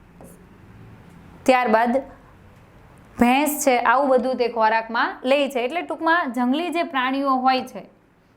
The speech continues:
ગાય હોય, પછી તો એ લોકો તો ગમે તે ગાય દેખાય તો ગાય, most of તે વધારે હરણને ખાતા હોય.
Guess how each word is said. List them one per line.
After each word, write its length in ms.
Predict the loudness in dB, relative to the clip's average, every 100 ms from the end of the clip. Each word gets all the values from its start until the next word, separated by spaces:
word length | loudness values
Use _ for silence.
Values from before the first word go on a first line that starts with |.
| _ -2
ગાય 340 | 0 0 0
હોય, 280 | -2 -2 -4
પછી 280 | -6 -6 -2
તો 60 |
એ 120 | -2
લોકો 240 | 0 -2 0
તો 120 | 0
ગમે 320 | 0 0 -2
તે 120 | -2
ગાય 360 | 0 0 0 -2
દેખાય 380 | 0 0 0 -4
તો 120 | -2
ગાય, 280 | 0 0 0 -2
most 360 | 0 2 2 0
of 140 | 0 -2
તે 80 |
વધારે 400 | 0 2 2 0
હરણને 560 | 0 -4 -6 -6 -6 -8
ખાતા 320 | -6 -6 -4
હોય. 140 | -6